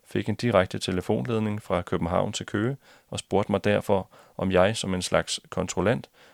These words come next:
ville tage hans kone med ned til Køges telefonhus, hvor overtelefonmester H U F Hansen ville ordne de telefonmæssige forbindelser ind til ham i palæet. Jeg gik ind herpå,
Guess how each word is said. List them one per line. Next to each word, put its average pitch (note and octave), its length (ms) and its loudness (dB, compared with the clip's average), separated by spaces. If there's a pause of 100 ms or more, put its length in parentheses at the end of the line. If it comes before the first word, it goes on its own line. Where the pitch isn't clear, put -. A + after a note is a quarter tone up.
(120)
ville G2 200 -2
tage F#2+ 200 0
hans F#2 180 -2
kone G#2 360 -2
med F#2+ 120 0
ned G2+ 160 2
til F#2+ 160 -8
Køges G2+ 320 -4
telefonhus, B2 800 -6 (420)
hvor G2+ 260 0
overtelefonmester G#2 1120 0 (360)
H - 40 0
U G#2+ 440 0
F - 100 -14
Hansen A#2 420 -2 (300)
ville G#2+ 180 0
ordne F2+ 320 2
de G2+ 140 -6
telefonmæssige G2 960 -4 (320)
forbindelser A#2 600 -2
ind G2+ 180 -2
til G#2 140 -6
ham F2+ 280 -2
i A2+ 60 -6
palæet. F2 520 -4 (1040)
Jeg F2+ 140 2
gik C3 160 -2
ind C3 160 0
herpå, A2+ 380 4